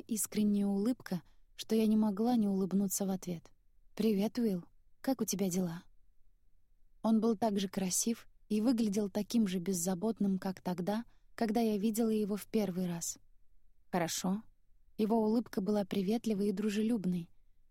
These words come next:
и я пыталась не думать, насколько проще обстояло бы дело,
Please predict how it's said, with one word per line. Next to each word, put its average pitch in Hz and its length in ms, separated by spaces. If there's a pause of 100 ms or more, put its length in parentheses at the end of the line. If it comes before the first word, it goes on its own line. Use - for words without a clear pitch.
и 208 80
я 220 140
пыталась 233 460
не 220 140
думать, 214 380
насколько 190 540
проще 220 420
обстояло 202 540
бы 185 160
дело, 208 340